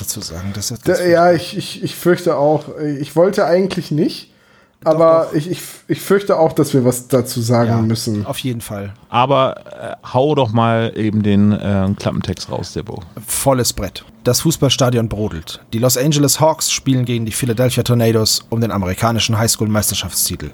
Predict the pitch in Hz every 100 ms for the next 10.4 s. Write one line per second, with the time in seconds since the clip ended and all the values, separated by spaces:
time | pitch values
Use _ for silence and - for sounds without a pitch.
0 | - - - - - - - 180 127 113
1 | 110 110 104 107 107 - 139 127 113 107
2 | 110 - 165 - 120 113 104 - 110 123
3 | - 123 98 90 - 76 76 - - -
4 | - - 117 127 120 143 156 156 113 120
5 | - 113 107 - 131 123 110 110 104 104
6 | 101 - 95 82 87 - - - - 151
7 | 156 151 123 113 113 117 107 107 - 95
8 | - 104 107 - 110 120 76 98 98 -
9 | 113 120 120 104 - 104 104 104 110 -
10 | 82 80 76 73